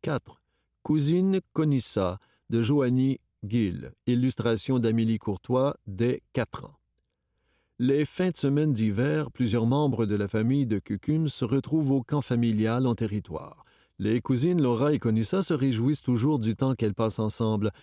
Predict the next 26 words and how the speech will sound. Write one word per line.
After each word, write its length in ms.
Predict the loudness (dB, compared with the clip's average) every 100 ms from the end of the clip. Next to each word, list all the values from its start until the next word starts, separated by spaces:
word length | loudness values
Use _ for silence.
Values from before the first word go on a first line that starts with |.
| _
mais 80 | -4
cette 220 | 0 -2
fois, 160 | 0 0
elles 160 | 2 0
auront 220 | 0 0
la 120 | 0
joie 220 | 0 0
d'apprendre 580 | 0 -2 -2 0 0 -2
ce 140 | -4
que 180 | -6 -6
signifie 500 | -4 0 0 0 0
le 120 | -2
prénom 440 | -2 -2 0 0 0
de 120 | -2
l'une 340 | -2 0 0
d'elles. 420 | -2 -10 -14 -20 -20 _ _ _ _ _ _ _ _ _ -6
Cinq, 560 | -2 0 -2 -6 -16 -20 _ _ _ _ _ _
Augwis 760 | -4 0 2 2 2 2 0 -2
de 100 | 0
la 160 | 0 0
tête 240 | -2 0
aux 100 | -2
pieds, 300 | -2 -2 0
de 100 | 0
Rebecca 640 | -2 0 0 0 0 -2
Thomas, 640 | 0 0 -2 -4 -8 -10